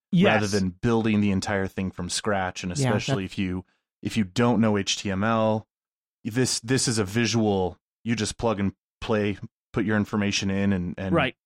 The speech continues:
Speaker 1: even drag and drop, move things around, different modules
Speaker 3: Pick your
Speaker 1: and
Speaker 3: colors, pick your styles,
Speaker 1: Yep.
Speaker 3: pick your,
Speaker 2: Yep.
Speaker 3: your f-, look and feel. Yeah.
Speaker 1: Yep.
Speaker 2: Yes.
Speaker 3: Those are good.
Speaker 2: Those are, uh, awesome, uh, choices.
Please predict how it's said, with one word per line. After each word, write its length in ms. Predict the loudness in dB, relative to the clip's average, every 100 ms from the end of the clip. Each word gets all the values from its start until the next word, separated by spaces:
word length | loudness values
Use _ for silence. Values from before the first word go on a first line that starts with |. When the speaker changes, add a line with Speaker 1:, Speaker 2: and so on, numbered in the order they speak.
| -4
Speaker 1:
even 220 | -2 0
drag 300 | 0 0 2
and 100 | 0
drop, 260 | 0 0 2
move 200 | 0 0
things 240 | 0 2
around, 420 | 0 0 2 2
different 300 | 0 -4 -4
modules 420 | 0 -2 -2 0 0
Speaker 3:
Pick 140 | 2
your 80 | 2
Speaker 1:
and 100 | 2
Speaker 3:
colors, 440 | 2 2 2 0
pick 220 | 2 2 2
your 100 | 0
styles, 600 | 0 2 4 4 4 2
Speaker 1:
Yep. 60 |
Speaker 3:
pick 220 | 0 0 2
your, 320 | 2 2 2
Speaker 2:
Yep. 160 | 4 4
Speaker 3:
your 160 | 4 2
f-, 480 | -4 _ _ -2
look 200 | 2 4
and 140 | 4 2
feel. 340 | 4 2 2 0
Yeah. 240 | 0 0
Speaker 1:
Yep. 220 | 0 -2 0
Speaker 2:
Yes. 220 | 0 2
Speaker 3:
Those 180 | 2 2
are 60 | 4
good. 260 | 4 2
Speaker 2:
Those 200 | 2 2
are, 80 | 2 2
uh, 160 | 0 0
awesome, 600 | 2 2 2 0 0 -4 -6
uh, 200 | -2 0
choices. 480 | 0 -4 -4 -10 -16